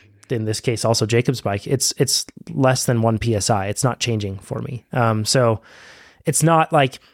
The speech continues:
you have to, "Oh man, I'm carrying a ton of weight and I have to change that." I would probably look at just bigger volume tires that you can run a little less pressure in. That will make things a bit softer, and then not changing your suspension dramatically, not making it stiffer. But the main thing I feel like on these rides is you're in a race.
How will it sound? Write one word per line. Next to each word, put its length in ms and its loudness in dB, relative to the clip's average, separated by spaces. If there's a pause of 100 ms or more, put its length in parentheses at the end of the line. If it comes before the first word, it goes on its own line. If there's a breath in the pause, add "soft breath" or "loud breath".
you 140 0
have 220 0
to, 320 0
"Oh 160 2
man, 160 2
I'm 80 -2
carrying 280 -2
a 40 -4
ton 160 -6
of 40 -6
weight 120 -2
and 100 -8
I 20 -2
have 140 -6
to 80 -12
change 340 -8
that." 320 -8
I 120 2
would 100 2
probably 400 2
look 240 2
at 60 -8
just 180 -4
bigger 220 2
volume 320 2
tires 420 2
that 60 -4
you 80 -8
can 160 -4
run 120 2
a 60 2
little 200 4
less 200 0
pressure 400 0
in. 360 2
That 140 2
will 80 2
make 200 2
things 240 2
a 20 2
bit 180 -2
softer, 560 2
and 140 2
then 80 2
not 200 0
changing 260 0
your 100 2
suspension 460 0
dramatically, 480 0
not 180 -2
making 240 -2
it 80 -10
stiffer. 420 -4 (320 soft breath)
But 120 -2
the 80 -6
main 260 4
thing 220 2
I 100 2
feel 220 2
like 260 2
on 120 0
these 200 0
rides 300 2
is 180 -6
you're 220 2
in 80 2
a 100 4
race. 460 -2